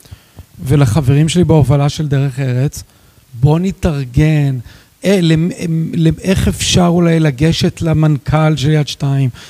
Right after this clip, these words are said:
בוא נפנה, בוא נעשה", כל מיני יז-, כל מיני יזמות כזאת.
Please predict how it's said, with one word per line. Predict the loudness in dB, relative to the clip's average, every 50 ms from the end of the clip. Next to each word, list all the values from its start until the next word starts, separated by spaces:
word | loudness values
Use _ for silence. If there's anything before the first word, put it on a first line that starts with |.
| -20 -18 -14
בוא | -2 0 0 2
נפנה, | 2 0 -2 -4 -4 0 2 2 2 2 2 2 0 2
בוא | 2 2 2
נעשה", | 2 0 -2 -4 -4 -6 -4 -2 -2 -2 -2
כל | -2 -2 -2
מיני | -2 0 -2
יז-, | -2 -4 -4 -6 -6 -8 -8 -8
כל | -10 -8
מיני | -6 -6 -6
יזמות | -6 -6 -4 -2 -2 0 2 4 4 4 2 2
כזאת. | -2 -2 0 0 0 -2